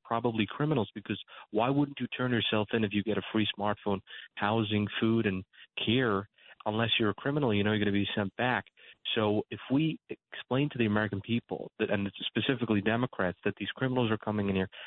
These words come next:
and that the amount of cocaine that came in through that border can kill everybody in this country a few times over, that might wake up, I think, a big percentage of Democrats that are gonna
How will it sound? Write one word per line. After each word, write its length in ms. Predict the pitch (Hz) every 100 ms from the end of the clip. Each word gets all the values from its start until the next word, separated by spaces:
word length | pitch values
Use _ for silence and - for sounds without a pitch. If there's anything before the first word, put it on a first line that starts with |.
| -
and 140 | 101 104
that 100 | 104
the 100 | 107
amount 340 | 101 107 123 131
of 80 | -
cocaine 500 | 107 - 123 127 117
that 100 | 104 _ _ -
came 260 | 127 131
in 40 | 123
through 120 | - 117
that 180 | 107
border 300 | 110 123 120 -
can 80 | 101 -
kill 160 | 120 110
everybody 400 | 123 127 113 113
in 80 |
this 120 | 104 -
country 300 | - 117 -
a 60 | 98
few 180 | 117 113 -
times 240 | 101 101
over, 300 | 120 107 101 - - - - 98
that 360 | 107 135 151 -
might 440 | 110 110 123 135 -
wake 320 | 117 117 -
up, 160 | 107 -
I 80 | 95
think, 240 | 120 113
a 60 | 98 -
big 120 | 117 -
percentage 420 | 95 117 107 95
of 100 | 90
Democrats 500 | 104 104 - 95 95
that 80 | 98
are 60 |
gonna 180 | 95 95